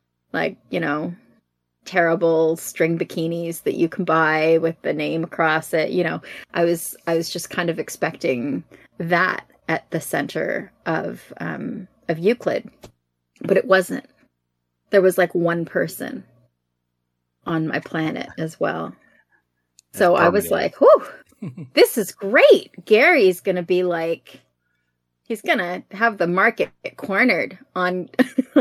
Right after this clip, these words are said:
Speaker 1: on Euclid snow globes. Let's do this.
Speaker 3: Yeah. Well, and
Speaker 1: This
Speaker 3: a lot
Speaker 1: is
Speaker 3: of
Speaker 1: a
Speaker 3: that is because there's more than one planet that you can get to the center from.
Speaker 1: Right. Yeah.
Speaker 3: So it kinda spreads it out a little bit.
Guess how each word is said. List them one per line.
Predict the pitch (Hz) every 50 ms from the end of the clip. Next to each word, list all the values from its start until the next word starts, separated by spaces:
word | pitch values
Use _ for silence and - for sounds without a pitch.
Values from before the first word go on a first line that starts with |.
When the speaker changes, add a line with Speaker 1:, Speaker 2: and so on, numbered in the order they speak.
| 240 240 -
Speaker 1:
on | 262 233 220
Euclid | 226 226 247 240 - 254 202 208
snow | - - - 208 190 220 220 - 208
globes. | - 202 180 - - 170 165 - -
Let's | 190 214 - -
do | - - 196 226 233
this. | - - - 175 _ _ - - - - _ _
Speaker 3:
Yeah. | - 127 101 98 98 98 101 _ _ _ _ _ _ _ _ _ _ _ -
Well, | 147 143 143
and | 147 143 143 143 147 156 151
Speaker 1:
This | - 202 151
Speaker 3:
a |
lot | 143 151 156 170 180
Speaker 1:
is | -
Speaker 3:
of | 156
Speaker 1:
a |
Speaker 3:
that | 143 143 139
is | 143 135
because | 123 123 131 127 139 131 120 113
there's | 123 127 120 113 - -
more | 139 131 131 131
than | 127 127 123
one | 123 120 117 107
planet | - - 120 120 120 131 123
that | - 110
you | 123 131 127
can | 123 120 113
get | 120 123 127
to | 135
the | 123 120
center | 113 - - 135 123 123 - 139
from. | 127 - 156 156 160 151 _ _ _ _ _ _ _ _ _ _ _ _ _ _ _ _ _ _ _ _ -
Speaker 1:
Right. | - 190 180 190 185 175 165 - - - - - - _ _ _
Yeah. | - 196 175 175 - 208 190 - - - _ _ -
Speaker 3:
So | 135
it | 123
kinda | - 123 104 104
spreads | - - - - 123 113 110 110
it | 117 110
out | 110 107 107
a | 107
little | 107 - - 113
bit. | - - - -